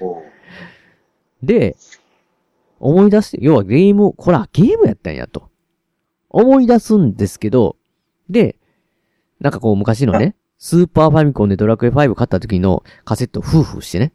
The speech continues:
Speaker 2: よ-、今わかんないのかな？まあ、大体、大体僕ら世代にとってはわかるんですけど、ガチャって入れた時に画面がうまいこといかない時は一回消して、あの、カセットの押し-、押しでフーフーって吹くと、埃が取れてまたつくみたいな感じのことを、これをい-、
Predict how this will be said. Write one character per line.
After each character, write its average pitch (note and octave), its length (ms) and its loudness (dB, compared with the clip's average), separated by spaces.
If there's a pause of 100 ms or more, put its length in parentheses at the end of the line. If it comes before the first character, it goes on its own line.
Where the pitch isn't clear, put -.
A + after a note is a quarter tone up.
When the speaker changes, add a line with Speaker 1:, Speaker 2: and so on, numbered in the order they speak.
(140)
Speaker 2:
よ-、 G#2 260 -2 (680)
今 F#2 200 0
わ F#2 100 0
か - 120 -2
ん E3 100 2
な G2 100 0
い - 20 0
の E2+ 100 -6
か - 120 -6
な？ F#2+ 100 -4
ま A#2+ 160 -2
あ、 - 20 2
大 - 160 -2
体、 G2 80 -12
大 A#2+ 200 -6
体 D#3+ 100 0
僕 A2+ 180 -2
ら F3+ 120 2
世 G#3+ 100 -2
代 A3 100 4
に D3 60 2
と A2+ 80 -4
っ F#2 40 -4
て - 60 -4
は G2+ 60 0
わ G#2 60 0
か A2+ 100 -2
る G2+ 60 2
ん - 20 -2
で F2 40 -4
す E2 40 -8
け F#2 80 -6
ど、 F#2+ 120 -2 (600)
ガ A2 100 0
チ D#3+ 100 -2
ャ D#3 40 2
っ - 80 -16
て A2+ 80 -2
入 B2 60 2
れ B2+ 40 0
た F#2+ 100 -6
時 F#2 200 -2
に F2+ 160 -2 (200)
画 G#2 160 -6
面 C3 180 0
が A#2+ 80 0
う A#2 60 0
ま C3 100 2
い - 20 -2
こ F#2+ 80 -2
と F2 100 -6
い G2 140 -16
か B2+ 140 0
な G#2 80 -2
い F2 60 -10
時 E2+ 180 -8
は E2+ 60 -6
一 A#2+ 120 -10
回 A2+ 160 -2
消 - 200 -6
し - 120 -10
て、 F2+ 160 -4 (420)
あ - 140 -4
の、 E2 220 -2
カ - 120 -6
セ A#2 120 -2
ッ - 20 -6
ト F2+ 140 -4
の D#2 100 -6
押 D#2 120 -8
し-、 - 100 -14
押 F#2+ 120 -6
し - 80 -12
で G2 80 -6
フ - 180 0
ー - 80 -4
フ - 200 -4
ー - 60 -14
っ - 20 -20
て - 100 -16
吹 A2+ 160 -6
く - 140 -10
と、 C3+ 340 -2 (400)
埃 C3+ 280 -2
が A#2 100 -2
取 A2+ 140 0
れ B2 40 -2
て G#2 100 -4
ま G2+ 120 -2
た - 100 -6
つ - 120 -14
く A#2 100 -4
み G2+ 80 0
た - 80 -4
い - 20 -6
な - 60 -12
感 F#2+ 100 -4
じ G2 60 -4
の F#2+ 60 -6
こ G2 80 -10
と - 80 -8
を、 E2 40 -10
こ B2 200 -2
れ C3 100 2
を B2 180 2
い-、 - 120 -4